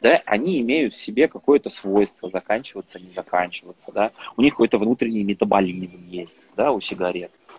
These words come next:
Вот. И они этим метаболизмом способны что-то производить. То есть вот эти утверждения, они содержатся в утверждении, что сигареты закончились. Да? То есть они способны выбирать время.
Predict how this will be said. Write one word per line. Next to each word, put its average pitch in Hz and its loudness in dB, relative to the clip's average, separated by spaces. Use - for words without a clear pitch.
Вот. 101 4
И 95 4
они 151 2
этим 104 -4
метаболизмом 110 0
способны 147 -2
что-то - -2
производить. 101 0
То 117 2
есть - 2
вот 120 -2
эти 165 2
утверждения, 127 0
они 147 2
содержатся 143 0
в 104 2
утверждении, 123 -2
что - -12
сигареты 107 2
закончились. 120 0
Да? 139 0
То - 2
есть 107 0
они 131 6
способны 160 2
выбирать 117 2
время. 107 0